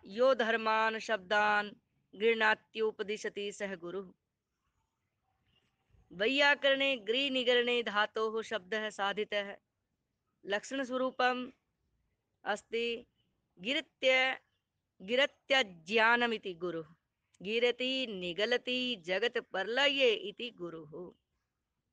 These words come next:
विरिञ्चादिषु स्थित्वा, विरिञ्चि,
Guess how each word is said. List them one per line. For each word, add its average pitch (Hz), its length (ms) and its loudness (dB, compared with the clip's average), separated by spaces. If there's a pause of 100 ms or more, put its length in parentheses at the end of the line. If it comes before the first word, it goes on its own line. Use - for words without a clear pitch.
(160)
विरिञ्चादिषु 254 1200 2
स्थित्वा, 240 960 2 (1500)
विरिञ्चि, 262 840 -2